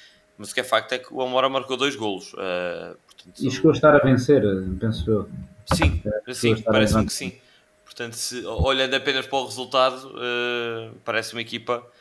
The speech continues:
Speaker 1: de, de extremos, portanto, que, que
Speaker 2: Só por
Speaker 1: ataca
Speaker 2: gol de
Speaker 1: bem, mas que
Speaker 2: derrota já
Speaker 1: também sofre.
Speaker 2: Sim, sofre o gol de derrota já aos, aos noventa mais quatro, isto em condições normais, mas, enfim, poderia ter sido um,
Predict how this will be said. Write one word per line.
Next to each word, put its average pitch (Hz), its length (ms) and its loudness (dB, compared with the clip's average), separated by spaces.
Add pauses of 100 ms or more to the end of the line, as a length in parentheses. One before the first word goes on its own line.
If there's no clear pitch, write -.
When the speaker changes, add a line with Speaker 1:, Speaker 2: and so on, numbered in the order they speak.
(500)
Speaker 1:
de, 110 500 -4
de 104 60 -12
extremos, 123 440 -4
portanto, 104 460 -12
que, 104 240 -10
que 101 60 -14
Speaker 2:
Só 120 160 4
por 123 100 4
Speaker 1:
ataca 123 160 6
Speaker 2:
gol 127 80 6
de 127 140 4
Speaker 1:
bem, 127 220 2
mas 131 180 4
que 131 80 2
Speaker 2:
derrota 123 220 6
já 120 80 6
Speaker 1:
também - 200 0
sofre. - 440 -4 (680)
Speaker 2:
Sim, 131 200 4
sofre 135 300 4
o 135 60 6
gol 139 120 10
de 123 100 4
derrota 127 360 4
já 117 120 8
aos, 113 260 8
aos 107 180 4
noventa 113 340 4
mais 127 220 4
quatro, 110 340 4
isto 98 160 -2
em 107 60 2
condições 107 420 2
normais, 110 520 2
mas, 98 100 -6
enfim, 95 180 -10
poderia 107 280 0
ter 110 120 0
sido 113 240 -2
um, 110 220 4